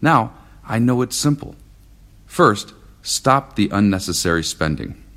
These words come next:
I know, easier said than done, but once you learn to recognize it and stop your impulse urges, it's not complicated. Second, put everything you can to one debt at a time.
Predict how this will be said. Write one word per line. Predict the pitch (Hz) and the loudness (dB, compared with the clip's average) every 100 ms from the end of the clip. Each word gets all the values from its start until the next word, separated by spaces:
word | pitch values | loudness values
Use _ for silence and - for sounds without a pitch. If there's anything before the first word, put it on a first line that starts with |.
| - - - | -20 -18 -6
I | 80 | -2
know, | 80 65 - - - - - | -2 -2 -6 -16 -20 -20 -4
easier | 110 113 92 85 | 0 0 0 -2
said | 73 98 78 | 0 -2 0
than | 73 65 | -4 -2
done, | 92 73 65 - - - - | -2 -2 -6 -14 -20 -20 -4
but | 95 | -2
once | 90 127 - | 0 0 0
you | 104 | -2
learn | 92 95 92 | 0 0 0
to | 85 | -2
recognize | 78 120 104 76 62 64 | 0 0 -2 -4 -4 -6
it | 69 - | -10 -8
and | 76 76 | -6 -6
stop | - 98 95 87 | 0 0 0 -2
your | 80 | -2
impulse | 90 98 90 85 - | 0 0 0 -2 0
urges, | 90 80 69 64 - - - - | 0 0 -2 -8 -10 -18 -20 -14
it's | 101 - | -8 -2
not | 139 143 | -2 -2
complicated. | 113 110 92 - - - - - - - - - - - - - - - | -4 -4 -6 -8 -10 -14 -20 -20 -20 -20 -20 -20 -20 -20 -20 -20 -20 -12
Second, | - 170 139 80 - - - - - | -2 0 0 -4 -10 -20 -20 -14 0
put | 165 - | 0 2
everything | 127 131 143 139 113 | 0 2 0 0 0
you | 110 104 | 0 -2
can | - 78 71 69 - | -2 -2 -2 -4 -4
to | 82 | -4
one | 78 92 98 80 | 0 0 0 0
debt | 85 76 | -2 -2
at | - 76 | -4 -6
a | |
time. | - 73 69 60 | -6 -4 -4 -6